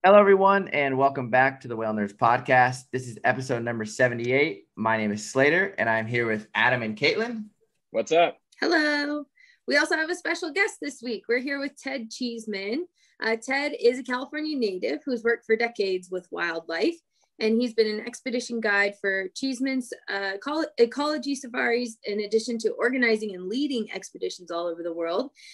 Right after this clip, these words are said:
Speaker 3: And he's also a co-founder of Happy Whale, which is a community science-based photo I D project. And it's a database and matching system, which we talk about a lot on the podcast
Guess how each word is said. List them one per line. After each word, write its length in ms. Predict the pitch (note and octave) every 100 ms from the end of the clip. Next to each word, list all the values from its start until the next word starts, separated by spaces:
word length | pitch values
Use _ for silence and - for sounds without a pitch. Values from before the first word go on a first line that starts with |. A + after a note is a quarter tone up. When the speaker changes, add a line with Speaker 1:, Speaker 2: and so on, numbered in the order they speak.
| -
Speaker 3:
And 80 | -
he's 140 | A3 -
also 320 | G#3+ B3+ G4
a 40 | G4
co-founder 560 | - C4+ C#4 C4+ D4
of 100 | C#4+
Happy 380 | - C#4 - A#3+
Whale, 320 | F3+ F3 F3
which 220 | F3 -
is 80 | G3
a 40 | G3+
community 360 | - A3+ A3+
science-based 800 | A3+ A3+ A3 A3 A3 - G3+ -
photo 200 | G3+ F#3+
I 120 | F#3+
D 180 | F#3 A#3+
project. 560 | A#3+ B3 A#3 A#3+ A#3+ - _ _ _
And 300 | F#3+ F#3 F#3
it's 220 | D#3+ F#3
a 80 | F3+
database 500 | F3 F#3+ G3 F#3 F#3
and 140 | F3+ F3+
matching 400 | E3+ F3 F3+ F3
system, 400 | F3+ F3+ F3+ F3+
which 280 | E3+ -
we 320 | G#3 A3 A3+ G#3+
talk 200 | G#3 G3
about 220 | G3 F3
a 20 |
lot 280 | F3+ B3+ B3+ -
on 100 | A#3
the 80 | A#3
podcast 520 | A3+ A3 A3+ G3+ G#3